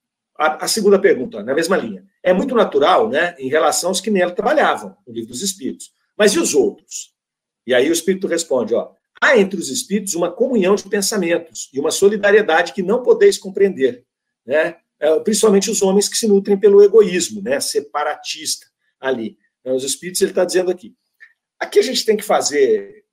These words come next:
a três também vai perguntar, "Você trabalhou nela?" Não, não, eu não trabalhei pessoalmente no Livro dos Espíritos, não. Isso aí era uma tarefa de espíritos muito acima de mim,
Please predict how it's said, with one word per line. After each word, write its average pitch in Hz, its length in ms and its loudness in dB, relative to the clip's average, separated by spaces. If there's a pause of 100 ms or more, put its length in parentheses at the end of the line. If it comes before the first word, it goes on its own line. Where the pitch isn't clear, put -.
a 415 140 -8
três 254 320 0
também 202 340 2
vai 185 160 2
perguntar, 175 340 0
"Você - 120 -10
trabalhou 175 500 0
nela?" 170 260 2
Não, 175 160 0
não, 156 200 -2
eu 139 80 -2
não 202 80 -2
trabalhei 202 400 0
pessoalmente 180 680 -4
no 131 60 -10
Livro 123 200 -12
dos 107 140 -16
Espíritos, 104 460 -16
não. 101 160 -18 (320)
Isso - 180 -2
aí 185 120 6
era 220 100 4
uma 208 140 2
tarefa - 640 -2
de - 100 -12
espíritos 202 520 -6
muito 240 500 -2
acima 233 480 -4
de 302 100 -12
mim, 202 240 -2